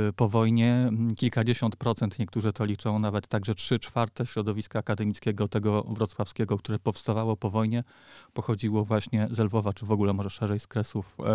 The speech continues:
e, Wschodnich. To było absolutnie zniszczone miasto.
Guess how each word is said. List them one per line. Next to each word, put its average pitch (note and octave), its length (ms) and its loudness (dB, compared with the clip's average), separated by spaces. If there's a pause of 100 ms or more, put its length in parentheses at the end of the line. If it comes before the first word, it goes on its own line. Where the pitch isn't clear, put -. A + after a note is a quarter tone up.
(560)
e, G#2 40 -4
Wschodnich. G2+ 560 -4 (580)
To A#2+ 100 -2
było A#2 300 2
absolutnie C3+ 640 2
zniszczone G#2+ 420 0
miasto. A#2+ 640 0